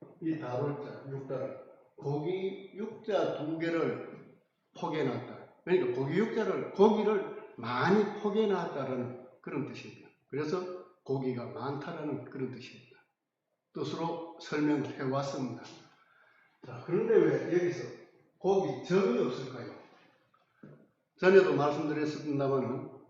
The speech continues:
예나 지금이나 도둑이 있었다라는 겁니다. 도둑이 있어가지고 고기를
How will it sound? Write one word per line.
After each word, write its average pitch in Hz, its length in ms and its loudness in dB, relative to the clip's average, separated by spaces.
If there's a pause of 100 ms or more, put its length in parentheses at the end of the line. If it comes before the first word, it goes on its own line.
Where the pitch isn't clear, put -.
(600)
예나 170 480 6
지금이나 160 760 2 (600)
도둑이 139 460 2
있었다라는 107 500 -8
겁니다. 98 400 -18 (880)
도둑이 165 380 0
있어가지고 156 720 0
고기를 151 680 -2